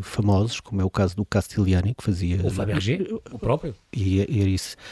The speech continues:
Speaker 1: Temos dois
Speaker 2: Incrível.
Speaker 1: nomes, é o Fábio Hergé, temos, eh,
Speaker 2: O relógio,
Speaker 1: algumas
Speaker 2: as
Speaker 1: peças do,
Speaker 2: molduras e
Speaker 1: do Fábio Hergé, algumas molduras, o relógio, uma faca de, de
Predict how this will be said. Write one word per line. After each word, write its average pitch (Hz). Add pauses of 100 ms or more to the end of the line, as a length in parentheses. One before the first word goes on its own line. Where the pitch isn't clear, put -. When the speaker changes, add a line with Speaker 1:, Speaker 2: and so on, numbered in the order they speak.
(160)
Speaker 1:
Temos 104
dois 107
Speaker 2:
Incrível. 101
Speaker 1:
nomes, -
é 127
o 95
Fábio 95
Hergé, 98
temos, -
eh, - (420)
Speaker 2:
O 110
relógio, 95
Speaker 1:
algumas 110
Speaker 2:
as 113
Speaker 1:
peças 113
do, 107
Speaker 2:
molduras 90
e 92
Speaker 1:
do 92
Fábio 90
Hergé, 101
algumas 95
molduras, 101
o 95
relógio, 101
uma 98
faca 95
de, 98
de 95